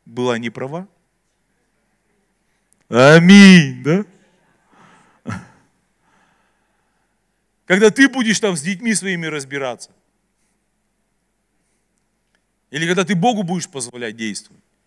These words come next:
И вот они двое говорят: «Мы сможем». Но, к сожалению, эти десять преодолели остальных. И общество, два миллиона человек, поверило десяти. И они сказали: «Мы не пойдем туда».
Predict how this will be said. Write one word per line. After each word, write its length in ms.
И 100
вот 260
они 220
двое 360
говорят: 280
«Мы 200
сможем». 600
Но, 180
к 120
сожалению, 760
эти 160
десять 540
преодолели 720
остальных. 480
И 120
общество, 600
два 240
миллиона 500
человек, 540
поверило 600
десяти. 640
И 60
они 120
сказали: 300
«Мы 160
не 120
пойдем 520
туда». 320